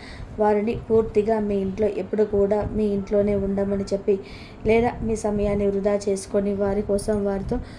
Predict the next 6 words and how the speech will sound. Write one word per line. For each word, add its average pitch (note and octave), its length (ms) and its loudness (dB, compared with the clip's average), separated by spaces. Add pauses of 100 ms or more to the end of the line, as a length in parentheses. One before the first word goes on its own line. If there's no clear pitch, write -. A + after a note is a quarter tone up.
(360)
మాట్లాడి G#3 520 2 (440)
వారితో G#3 440 0 (160)
టైమ్ G3+ 320 2
అంతా G3 280 -2
వృధా G3+ 340 0
చేసి, G#3 340 -4